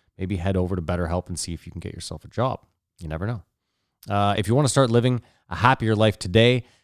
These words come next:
as a listener, you'll get ten percent off your first month by visiting betterhelp dot com slash J R E E. Join over one million people taking charge in their mental health.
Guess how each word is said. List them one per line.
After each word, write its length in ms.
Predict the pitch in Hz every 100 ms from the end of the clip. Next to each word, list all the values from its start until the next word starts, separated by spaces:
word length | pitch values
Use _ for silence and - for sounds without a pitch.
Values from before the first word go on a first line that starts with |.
| -
as 180 | 151 135
a 40 |
listener, 240 | 123 120
you'll 140 | 120 113
get 220 | 95 -
ten 200 | 147 147
percent 320 | 120 - 120
off 200 | 113 113
your 80 | 95
first 280 | - 120 -
month 240 | 107 113
by 160 | 92 90
visiting 560 | 82 117 104 85 76 71
betterhelp 600 | 123 127 101 85 107 -
dot 240 | 110 90 -
com 320 | 113 123 120
slash 480 | - 101 98 - -
J 380 | 95 120 117 98
R 280 | 101 98 92
E 40 | 95 92 90
E. 280 | 113 92 - _ _ _ _
Join 280 | 151 139 98
over 160 | 87 87
one 340 | 85 123 135 123 _
million 540 | 98 123 151 135 117
people 340 | 98 123 123 92
taking 460 | - 110 107 117
charge 480 | 107 - 123 135 120
in 180 | - 95
their 180 | 98 113
mental 540 | 98 92 101 107 101 -
health. 460 | _ 85 71 -